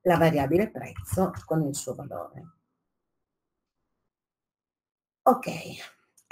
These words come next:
adesso il, ho terminato la parte, eh, del ramo vero, questa qui,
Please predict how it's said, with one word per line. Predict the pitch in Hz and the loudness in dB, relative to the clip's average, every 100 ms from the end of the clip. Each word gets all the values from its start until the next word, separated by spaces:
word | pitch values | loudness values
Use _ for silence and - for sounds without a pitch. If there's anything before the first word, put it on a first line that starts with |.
| 285 - _ _ | 0 0 _ _
adesso | 233 175 165 - 147 151 - _ _ - | 4 6 4 -2 -2 -4 -14 _ _ 0
il, | 233 240 226 214 | 4 8 8 8
ho | 240 233 | 6 6
terminato | 254 240 226 269 302 | 6 6 4 2 4
la | 254 165 | 4 6
parte, | 170 180 - 180 170 170 - | 2 2 2 4 4 0 -2
eh, | 175 165 | 2 4
del | 165 165 | 4 2
ramo | 151 156 147 | 0 -2 -2
vero, | 139 123 123 175 277 285 _ _ _ _ _ _ - | 0 0 0 0 -2 -10 _ _ _ _ _ _ -20
questa | - - 143 | -18 -12 -8
qui, | 123 120 | -6 -6